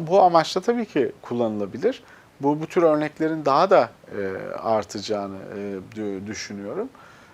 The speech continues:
E, bir bilinirlik var, bir ilgi var. Bizim, e, devlette de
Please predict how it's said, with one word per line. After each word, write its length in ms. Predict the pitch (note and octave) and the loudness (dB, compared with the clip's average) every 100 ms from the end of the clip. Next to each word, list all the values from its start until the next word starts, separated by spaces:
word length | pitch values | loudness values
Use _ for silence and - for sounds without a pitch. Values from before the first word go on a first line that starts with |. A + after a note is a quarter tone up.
| _ | _
E, 60 | A#2 A#2 A2+ A2 G#2+ G#2+ G#2 G#2 G#2 G2+ G2+ G2 F#2+ A2+ B2 A2 G2+ - - - C3+ | -2 0 0 0 -4 -4 -4 -4 -6 -6 -6 -6 -8 -10 -12 -16 -20 -20 -20 -20 -6
bir 220 | F3+ D#3+ | -4 -2
bilinirlik 680 | E3+ E3+ F#3 F#3 G3 A3 - | 0 2 4 4 4 -2 8
var, 220 | F3 C3+ | 8 8
bir 60 | D#3 | 2
ilgi 420 | D3 D3 D#3 F#3 | -2 -4 2 6
var. 260 | D#3+ A#2+ - C3 | 8 6 2 -8
Bizim, 200 | B2 C#3 | -6 -8
e, 260 | - B2+ A#2 A2 G#2+ G2 - B2 | -10 -8 -4 -4 -4 -10 -16 0
devlette 520 | A#2+ A#2+ B2+ - A#3+ | 0 2 -2 4 6
de 200 | G3+ B2+ | 8 6